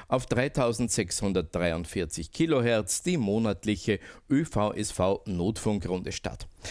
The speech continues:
Die Leitstation wird O E vier X-Ray Bravo Hotel, die Clubstation der A M R S in Klingenbach im Burgenland, mit einem Team um Ewald O E vier Echo November Uniform sein.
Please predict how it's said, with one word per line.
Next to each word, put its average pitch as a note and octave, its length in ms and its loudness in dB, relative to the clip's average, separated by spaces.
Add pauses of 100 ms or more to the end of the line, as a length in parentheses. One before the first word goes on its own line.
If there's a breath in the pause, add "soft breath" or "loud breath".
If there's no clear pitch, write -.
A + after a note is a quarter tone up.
(220 loud breath)
Die C3 80 4
Leitstation C#3 720 2
wird A#2+ 240 0
O B2 140 2
E A2 160 0
vier D3+ 420 0
X-Ray A2 460 0
Bravo E2+ 540 0
Hotel, A2 500 0
die E3 160 -2
Clubstation A2 880 0
der F2+ 240 0
A G2 200 2
M F2+ 240 -2
R F2 260 0
S A#2 300 0 (260 loud breath)
in F3 260 0
Klingenbach G#2+ 840 0
im F#2 180 -2
Burgenland, A2+ 540 2 (300 loud breath)
mit C3+ 180 2
einem B2 240 2
Team E3 360 2
um B2 520 2
Ewald G#2+ 560 2
O G#2+ 140 0
E G2+ 160 -2
vier - 320 -2
Echo F#2 320 -2
November F2 560 0
Uniform G2+ 580 0
sein. - 360 -2